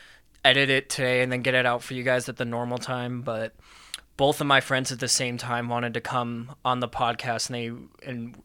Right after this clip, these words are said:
we were gonna do three people, but that's just not my cup of tea. I'm not ready for that yet, and even if I was,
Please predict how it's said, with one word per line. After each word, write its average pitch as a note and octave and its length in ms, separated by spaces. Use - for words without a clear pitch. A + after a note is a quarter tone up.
we C3 100
were B2+ 120
gonna B2 180
do A2+ 320
three B2 320
people, C3+ 500
but B2 320
that's D#3+ 180
just - 160
not F#3 140
my D3+ 100
cup C#3 240
of C3 60
tea. B2+ 420
I'm C3+ 140
not C3+ 180
ready B2+ 180
for C3 160
that B2+ 200
yet, C3 280
and A#2+ 140
even B2+ 180
if B2 160
I B2+ 80
was, A#2 580